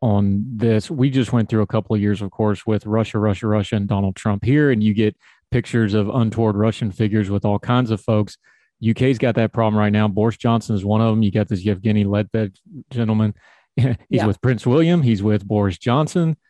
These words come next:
Speaker 1: Pretty much you name the who's who, even Judi Dench and Ian McKellen, people who would know, actors here in America.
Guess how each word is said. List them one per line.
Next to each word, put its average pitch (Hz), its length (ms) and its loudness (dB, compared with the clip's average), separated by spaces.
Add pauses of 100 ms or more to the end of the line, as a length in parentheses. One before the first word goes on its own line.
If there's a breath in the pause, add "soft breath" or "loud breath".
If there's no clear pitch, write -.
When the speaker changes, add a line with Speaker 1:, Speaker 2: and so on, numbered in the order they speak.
(120)
Speaker 1:
Pretty 127 160 0
much 120 200 0
you 120 80 -2
name 120 460 2
the 107 180 0
who's 117 300 2
who, 127 260 2
even 117 300 0
Judi 117 320 2
Dench 117 240 0
and 113 80 -4
Ian 113 160 2
McKellen, 120 420 0
people 107 300 0
who 110 140 2
would 104 100 0
know, 104 240 2
actors 104 400 -2
here 107 140 0
in 104 80 0
America. 107 420 -2